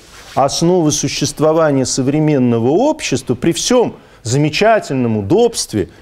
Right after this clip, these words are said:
декларируемом равенстве, э, демократии и дальше много-много красивых слов, которые мы слышим каждый день, оборотной стороной выступает следующее.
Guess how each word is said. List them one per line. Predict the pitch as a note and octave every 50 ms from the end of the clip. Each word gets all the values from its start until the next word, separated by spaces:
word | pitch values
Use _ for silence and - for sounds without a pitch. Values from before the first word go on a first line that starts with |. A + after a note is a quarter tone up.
| - - -
декларируемом | G#2+ A#2 C#3+ - C#3+ C#3+ D3 D#3+ G#3 G#3+ G3 E3+ D#3 D3 C#3 B2+ B2+ B2
равенстве, | C3 D#3+ G#3 A3+ A3 G3+ F3 D#3 C3+ - - - G#2+ G2 E2+ - - - - - - - - -
э, | - B2 B2 B2
демократии | A#2 G#2+ F3 F3+ G3+ G#3 G3+ - E3+ F3 A3+ B3 A#3 G#3 D#3+ - - - - B2+ A2 G#2
и | F#2+ G2+ B2 C#3 - - _
дальше | - - - C#3 C3 B2 - - A2
много-много | A2 C#3 D3 - - G#2+ D3 G#3 F#3 A2+ F#2
красивых | - - - C3+ A#2 - - C3+ G2+ G2+ G2+
слов, | - - E3+ G#3 G#3 -
которые | - A#2 G#2 - A#2 G#2+ G#2+
мы | G2+ G2
слышим | F#2+ - - G2 - A2 G2+
каждый | - G#2+ F#2+ F2+ C#3 E3
день, | G#3 C4+ C#4 C#4 - - - - - - - - - - - - - - - - - - - - - - - - -
оборотной | A#2 G2+ F2 G#2+ G2+ G#2+ B2 D3+ E3+ E3 - C3 B2
стороной | - - - B2 A2+ A#2 A#2+ A#2 A2 G#2 F#2+ F2
выступает | E2+ F#2 - - - - - A2+ A2 G#2+ G#2 -
следующее. | - G#2 G2+ G2 E2+ F2+ E2+ - - - - E2 D#2